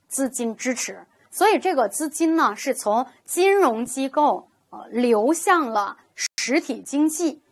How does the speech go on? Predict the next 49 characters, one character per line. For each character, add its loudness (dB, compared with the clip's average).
这 2
样 2
的 0
一 -8
个， 0
呃， -16
过 4
程， -8
它 -2
才 -10
放 2
在 2
社 2
会 -2
融 -8
资 -6
规 0
模 -4
当 -8
中 0
哈。 2
那 4
我 4
再 4
问 4
你， -6
如 10
果 0
是 2
政 2
府 -12
来 2
发 2
行 -6
国 -4
债 0
筹 4
集 0
来 0
的 4
资 -8
金， -2
这 2
是 -2
不 -2
是 -2
要 6
放 0
在 2